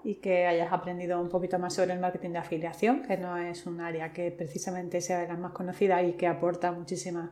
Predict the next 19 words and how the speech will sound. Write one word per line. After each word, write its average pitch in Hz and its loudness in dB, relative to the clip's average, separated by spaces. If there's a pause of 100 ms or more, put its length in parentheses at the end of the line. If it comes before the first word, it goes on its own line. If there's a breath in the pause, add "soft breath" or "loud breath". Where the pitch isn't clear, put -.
(380 soft breath)
beneficios 185 4
en 165 2
las 170 0
ventas 175 -2
online 180 2
de 170 0
los 170 -2
e-commerce. 214 4 (480 loud breath)
Y 214 4
nada 190 6
más, 190 4
darte 208 6
las 208 8
gracias 202 4
como 202 0
siempre 208 2
por 190 4
estar 190 2
ahí, 240 6